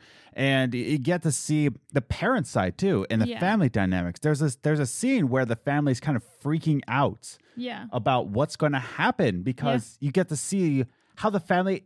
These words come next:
Speaker 1: is reacting, not just the film students themselves,
Speaker 2: Mm-hmm.
Speaker 1: but the family dynamic within
Speaker 2: Yeah.
Speaker 1: all of this.
Speaker 2: Yeah.
Speaker 1: How is everyone feeling during this
Speaker 2: Yeah.
Speaker 1: pandemic? And it's only small snippets of it,
Speaker 2: Yeah.
Speaker 1: but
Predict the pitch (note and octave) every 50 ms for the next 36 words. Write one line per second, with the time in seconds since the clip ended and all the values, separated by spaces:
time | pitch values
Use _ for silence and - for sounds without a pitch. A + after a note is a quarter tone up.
0 | _ - - D#3 C#3 A#2+ C3 B2+ C3 D#3 G#3 C4 - - - G#2 F2 D#2 - -
1 | D#3 G#3+ A#3 - G#3+ E3+ - B2+ A2+ - E3 D#3 C3+ A#2+ - - D#3 C3 A2 G2
2 | A2 F#2 F2+ - - C4+ C#4+ G#3+ C#3 B2+ A#2+ - C4 C4+ C4 A3+ A3+ G#3+ G#3 G#3
3 | E3+ F3 D#3+ - - F3 F3 F3+ F3 D#3 B2+ - _ _ - - D3+ D3 C#3 B2
4 | B2 C#3+ E3+ E3 A2+ E2+ D#2 E2 - - - - A#2 A#2 A2+ D3+ E3 D3+ G#2 F#2
5 | F2 E2 F2 F#2+ F2+ F2 - - - - A#3 A3+ G#3+ C#3 E3+ F3+ F#3 F3 C#3+ -
6 | _ - E3 F3+ F3+ F3 E3 C#3 A#2+ A#2 G2+ F#2 - - G#2+ F#2+ F2+ F2+ E2 F2+
7 | F#2 F2 F2 E2+ E2+ F2 F2 E2+ - - - A#3+ A#3+ A#3+ A3 C3+ - - B2 G#2+
8 | F#2+ F2+ F2+ E2+ E2+ E2+ E2 - _ - - - - - - - F#3 G3 F#3 C#4
9 | D#4 E4 D4 - - - - - D3 D#3 E3 E3+ E3 D3 - - - C3 C3+ B2+
10 | - F#3+ E3+ - G#3 F#3+ A3 A#3 A3+ A#3 _ _ _ _ - A#3+ B3 A3+ - -
11 | G#3+ _ _ - - - A2 G#2 D3+ D#3 D#3 D3+ C#3+ -